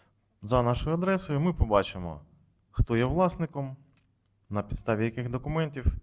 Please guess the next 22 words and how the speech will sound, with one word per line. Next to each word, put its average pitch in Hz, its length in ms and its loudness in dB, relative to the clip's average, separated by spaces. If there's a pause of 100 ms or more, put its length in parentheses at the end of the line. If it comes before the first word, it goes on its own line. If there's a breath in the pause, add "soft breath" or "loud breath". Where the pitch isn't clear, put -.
(480 soft breath)
і 175 60 -4
інформацію 127 600 2
про 110 180 0
наявні 117 400 2
або 98 260 0
відсутні 95 520 -4 (1400)
арешти 120 540 0 (360)
та 123 100 0
заборони. 85 560 -4 (1040)
От 98 180 -4
в - 60 -18
кінці 143 340 -2
ми 113 100 0
бачимо, 101 400 -2
що 87 200 -14
жодних 113 340 -2
заборон 127 400 -4
та 92 120 -2
арештів 104 400 -4 (360)
по - 80 6
даній 98 300 4
квартирі 104 500 -4